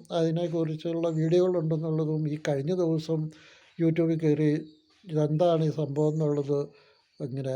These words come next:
സെർച്ച് ചെയ്യുമ്പോഴാണ് ഒത്തിരി പേർക്ക് അതിനെക്കുറിച്ചുള്ള വീഡിയോകളുണ്ടെന്ന് കാണുന്നത്. എന്നിട്ടും അത് ശരിയായ വീഡിയോ ഒന്നും കണ്ടെത്താൻ, പലരും അത് പൂർത്തീകരിച്ച്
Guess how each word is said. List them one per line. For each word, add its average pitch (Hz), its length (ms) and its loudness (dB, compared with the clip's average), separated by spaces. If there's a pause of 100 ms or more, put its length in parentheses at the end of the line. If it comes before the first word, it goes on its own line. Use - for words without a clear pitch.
സെർച്ച് 147 360 0
ചെയ്യുമ്പോഴാണ് 147 720 0
ഒത്തിരി 180 580 -2
പേർക്ക് 139 480 -4 (420)
അതിനെക്കുറിച്ചുള്ള 127 680 -6
വീഡിയോകളുണ്ടെന്ന് 117 840 -6
കാണുന്നത്. 113 380 -20 (540)
എന്നിട്ടും 160 420 2
അത് 190 140 4
ശരിയായ 175 480 2
വീഡിയോ 185 340 0
ഒന്നും 175 220 -4
കണ്ടെത്താൻ, 160 460 -4
പലരും 151 440 0 (440)
അത് 160 120 2
പൂർത്തീകരിച്ച് 220 720 2